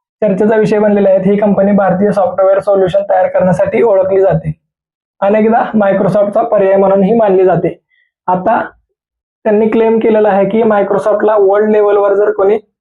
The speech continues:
कम्पीट करू शकत असेल, Microsoft-चे जे जे सोल्युशन्स आहेत त्याला जर कोणी कम्प्लीट क-, कम्पीट करू शकत असेल तर ते Zoho फाउंडेशन आहे, असं त्यांच्या फाउंडरनं मत स्वतःचं व्यक्त केलं होतं आणि सरळ त्यांनी Microsoft-ची टक्कर घ्यायचं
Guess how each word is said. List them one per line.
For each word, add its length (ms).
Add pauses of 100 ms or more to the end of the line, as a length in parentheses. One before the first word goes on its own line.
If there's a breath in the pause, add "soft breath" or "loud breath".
(160)
कम्पीट 360
करू 160
शकत 280
असेल, 240
Microsoft-चे 640
जे 160
जे 120
सोल्युशन्स 760
आहेत 260 (640)
त्याला 160
जर 160
कोणी 220
कम्प्लीट 380
क-, 360 (200)
कम्पीट 340
करू 140
शकत 280
असेल 260
तर 160
ते 140
Zoho 320
फाउंडेशन 460
आहे, 140
असं 240
त्यांच्या 260
फाउंडरनं 400 (500)
मत 220
स्वतःचं 340
व्यक्त 240
केलं 260
होतं 200
आणि 220 (520)
सरळ 260
त्यांनी 340 (160)
Microsoft-ची 720
टक्कर 300
घ्यायचं 300